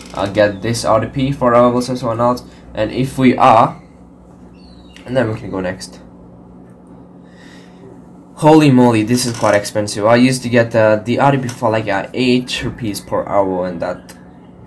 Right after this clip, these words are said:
converting that, that's like a one penny, like, ten penny, I guess.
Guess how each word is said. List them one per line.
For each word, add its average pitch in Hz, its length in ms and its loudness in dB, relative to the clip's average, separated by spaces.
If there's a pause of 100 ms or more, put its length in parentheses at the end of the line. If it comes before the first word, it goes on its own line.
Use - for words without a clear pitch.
(520)
converting 113 480 -2
that, 110 160 2
that's 107 240 0
like 104 140 -10
a 92 80 -6
one 101 460 -2 (400)
penny, 110 440 -6 (240)
like, 104 180 -10
ten 139 240 -6
penny, 92 240 -8
I 92 80 -6
guess. 90 380 -12